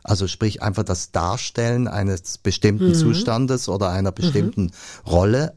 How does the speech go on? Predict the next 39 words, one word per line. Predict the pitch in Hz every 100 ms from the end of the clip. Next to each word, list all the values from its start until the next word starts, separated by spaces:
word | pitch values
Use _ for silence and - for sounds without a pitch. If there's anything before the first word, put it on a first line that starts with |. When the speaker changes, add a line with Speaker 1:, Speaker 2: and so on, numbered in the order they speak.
| -
Speaker 1:
aber | 101 120 151
eben | - 120 139
im | 113 107
tiefen | - 139 - 104
Inneren | - 120 139 135 -
auch | 104 120 - _ _ - - _ _ _
das | - 107 - - _ -
Erleben | 107 101 107 120 123
von | 117 104
Wahrheiten | 90 90 92 85 85 90
für | -
den | 110 95
Zuschauer. | - 98 - - 90 90 - - - -
Und, | - 107 107 110 - -
ähm, | 107 104 104 104 104 - - - - _ _
das | 113 -
ist | - 135 -
meiner | 113 120
Meinung | 139 127 131
nach | 123 117 135
eine | - 113
Frage | 107 95 113 123
der, | 113 117
des | - 123 -
Klimas, | - 160 123 69 -
der | - -
Atmosphäre. | 123 117 120 - 101 87 78 - - - -
Und | 107 104
deswegen | 104 120 120
sehe | 120 113 120
ich | 127
mich | 131 -
immer | 127 127
primär | - 131 131 131
als | 120
so | 117
eine | 113
Art | 107 107
Spielleiter | - 143 156 113 92 101 131 175